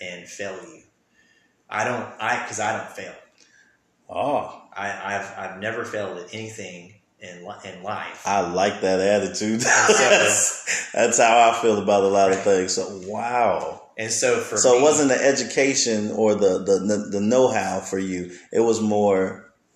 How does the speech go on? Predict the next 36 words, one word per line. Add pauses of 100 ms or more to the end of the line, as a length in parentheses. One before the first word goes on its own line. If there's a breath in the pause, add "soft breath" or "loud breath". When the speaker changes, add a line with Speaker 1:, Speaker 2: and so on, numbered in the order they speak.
Speaker 2:
you,
like,
you
inside.
Go
ahead.
I'm
listening. (240 loud breath)
I'm,
Speaker 1:
And
Speaker 2:
I'm
just
amazed
right
now.
<laughs>
Speaker 1:
Yeah.
And
one,
and
I'll
give
one
as
an
example,
you
know,
so
I
was
offered,
um,
a
promotion
to